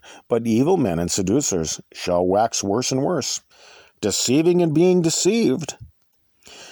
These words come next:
This is a dark and sinful place, and when you take a stand for what is right, persecution will inevitably a-, happen. The world that you once found peaceful and calm will suddenly turn on you and surround you like a storm on the ocean.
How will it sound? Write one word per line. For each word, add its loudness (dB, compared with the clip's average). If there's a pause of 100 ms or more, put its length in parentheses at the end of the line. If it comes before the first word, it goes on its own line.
(240)
This 2
is 2
a 2
dark 0
and -2
sinful -2
place, 0
and 0
when 2
you 2
take -2
a 0
stand -2
for -2
what 2
is -4
right, 0 (640)
persecution -2
will 0
inevitably 0
a-, -2
happen. -2 (320)
The 2
world 4
that 0
you 2
once 0
found 0 (140)
peaceful 0
and 0
calm 0 (680)
will -4
suddenly 0
turn -2
on 0
you -6 (200)
and -4
surround 2
you 2
like 2
a -2
storm 0
on 0
the 0
ocean. -4